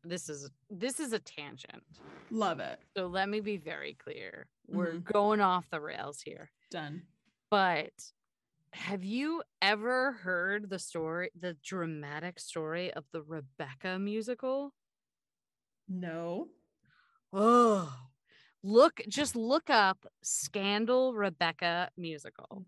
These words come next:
Speaker 2: Done.
Speaker 1: It is,
Speaker 2: Tomorrow.
Speaker 1: it is, like,
Speaker 2: Tonight.
Speaker 1: imagine, like, a dark, dark plot version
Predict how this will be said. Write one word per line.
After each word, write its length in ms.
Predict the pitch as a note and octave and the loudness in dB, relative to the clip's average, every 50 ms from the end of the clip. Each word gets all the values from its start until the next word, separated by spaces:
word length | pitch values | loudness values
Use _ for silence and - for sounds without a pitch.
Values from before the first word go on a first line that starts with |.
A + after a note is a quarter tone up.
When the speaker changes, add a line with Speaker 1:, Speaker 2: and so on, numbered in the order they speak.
| _ - | _ -6
Speaker 2:
Done. 480 | - F#3+ F3 E3+ E3 D#3 D#3 E3+ F3 - _ _ _ - | -4 -4 -4 -4 -4 -6 -8 -10 -12 -14 _ _ _ 6
Speaker 1:
It 140 | A#3+ A3+ A#3 | 8 8 10
is, 300 | A#3+ A#3 A3+ A3 G#3+ D#3+ | 10 8 8 8 6 4
Speaker 2:
Tomorrow. 340 | E3 D#3+ E3 F3 F3+ F#3+ - _ - | 2 -4 -6 -10 -10 -12 -12 _ -6
Speaker 1:
it 160 | B3 A#3+ A#3+ | -4 -2 0
is, 240 | C#4 D4 C#4 G3+ F#3 | 2 2 2 0 2
like, 200 | A3 G#3+ F3+ D#3+ | 0 0 0 -2
Speaker 2:
Tonight. 80 | - - | -4 -4
Speaker 1:
imagine, 760 | G#3+ G#3 G#3 G3 F#3+ F#3 F#3 G3+ A#3 B3+ C4 D4 D4+ D4 C#4+ | -2 -2 -2 -2 -2 0 0 0 0 -2 -2 0 0 2 2
like, 200 | B3 G#3 G3 - | 2 2 0 0
a 120 | F3+ E3+ D#3 - _ - | 0 -2 -2 -2 _ -4
dark, 300 | D#3+ D3 D3+ E3 F#3+ - _ - G3 E3+ | -2 0 0 0 -2 -4 _ -16 -12 -6
dark 400 | - E3 D3 D3 D#3 D3 _ - _ _ _ | -2 0 0 0 -2 -4 _ -16 _ _ _
plot 380 | - E3+ D3 D3+ D#3+ F3+ - D#3+ | -6 -4 -2 0 0 0 -2 -4
version 800 | F3 E3+ D#3+ D#3+ D#3 D#3+ D#3 C#3 C#3+ C#3+ B2+ C#3 D3 D3 D3 D#3+ | -8 -8 -6 -4 -4 -4 -6 -8 -8 -10 -10 -10 -10 -12 -14 -16